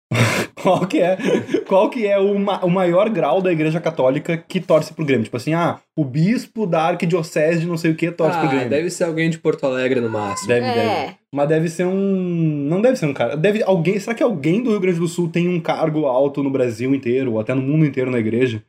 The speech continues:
Speaker 1: e é, e é gremista? Pode ser, cara.
Speaker 2: Se teve, não tá cumprindo muita palavra de Deus.
Speaker 1: <laughs> É, e é porque o
Speaker 3: É,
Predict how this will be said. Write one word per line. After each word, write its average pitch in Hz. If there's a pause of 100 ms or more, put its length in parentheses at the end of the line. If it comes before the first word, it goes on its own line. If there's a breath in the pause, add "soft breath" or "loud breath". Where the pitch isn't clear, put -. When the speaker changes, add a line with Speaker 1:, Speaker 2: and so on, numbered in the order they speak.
(260)
Speaker 1:
e 117
é, 110 (140)
e 127
é 117
gremista? 139
Pode 214
ser, 339
cara. -
Speaker 2:
Se 147
teve, 156
não 165
tá 156
cumprindo 151
muita 143
palavra 139
de 139
Deus. 113 (140)
Speaker 1:
<laughs> -
É, 185
e 170
é 160
porque 165
o 165
Speaker 3:
É, -